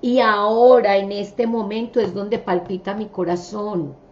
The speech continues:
Y entonces creo un pasado para tener ese poder, para poder tener esa creatividad, para poder tener una pasión y levantarme con pasión todos los días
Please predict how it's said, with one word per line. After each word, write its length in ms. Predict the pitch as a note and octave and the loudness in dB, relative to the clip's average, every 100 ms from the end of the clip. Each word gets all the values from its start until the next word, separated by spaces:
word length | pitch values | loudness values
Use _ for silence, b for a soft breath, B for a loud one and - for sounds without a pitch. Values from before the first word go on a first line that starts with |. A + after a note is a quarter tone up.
| - - - - - | -20 -20 -20 -20 -6
Y 120 | F#3+ | -4
entonces 680 | F#3+ F#3 A3+ A#3 A#3 G3+ - | -4 -6 -6 -6 -6 -8 -6
creo 260 | A3 G3+ G3+ | -2 -2 -2
un 200 | G#3+ G#3 | -6 -8
pasado 880 | - G#3+ G#3+ - A3+ A3+ A3 F3+ B2 - - - - - - - B B B - | -6 -6 -6 -10 -6 -4 -4 -4 -6 -14 -20 -20 -20 -20 -20 -20 B B B 0
para 440 | A3 G#3 G3+ - - | 2 4 0 -6 -2
tener 380 | A3+ G3+ G3 G3 | 0 0 -2 -2
ese 220 | A3 B3 | 0 -2
poder, 760 | A#3+ - F#3+ F3 G3+ A#3+ A#3 | -2 0 4 4 4 2 0
para 280 | - F#3+ F3+ | -4 -4 -4
poder 320 | G3+ F3+ F3 F3 | 0 0 0 -2
tener 280 | G#3 G#3+ | -6 -6
esa 240 | G#3+ G#3+ A3 | -6 -8 -8
creatividad, 1040 | A3 F#3 F3 F3 F#3+ E3+ E3+ E3+ A3 G#3+ - | -4 -2 -2 -6 -10 -6 -4 0 2 2 -2
para 240 | F#3 F3 | -4 -4
poder 300 | F#3 F3 F3 | 0 0 -2
tener 340 | - G3+ G#3 | -6 -8 -6
una 260 | G#3 G#3 G#3+ | -8 -8 -8
pasión 480 | G3 D#3+ - A#3 G#3+ | -10 -10 -8 -6 -6
y 80 | G3 | -4
levantarme 520 | F3 F3 F3 F3 F3 | -4 -6 -6 -8 -8
con 180 | G#3 F#3+ | -10 -8
pasión 400 | F3+ - F3 F3 | -8 -6 -8 -6
todos 220 | G#3 G3+ | -4 -2
los 160 | F3+ | -4
días 300 | F3 A3+ G#3 | -4 -2 -2